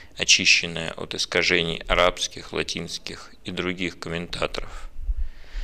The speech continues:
Лингвистические занятия дисциплинировали мысль, способствовали созданию ясной манеры изложения. Не только на латыни, но и на родном языке. Важную роль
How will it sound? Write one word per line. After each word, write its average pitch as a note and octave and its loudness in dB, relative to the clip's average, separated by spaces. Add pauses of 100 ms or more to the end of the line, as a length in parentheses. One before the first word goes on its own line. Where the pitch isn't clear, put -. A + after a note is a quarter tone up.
(480)
Лингвистические A2+ 2
занятия G2+ 0 (380)
дисциплинировали B2 2
мысль, F2 -4 (360)
способствовали A#2 0
созданию G#2+ 2
ясной G#2+ 2 (200)
манеры F2+ 2
изложения. F#2 0 (1120)
Не A#2 2
только D3 4
на F#2+ 0
латыни, F#2 0 (240)
но F2+ -2
и - 0
на G#2+ 0
родном A2+ 0
языке. G2+ -8 (1400)
Важную G#2 4
роль G#2+ 0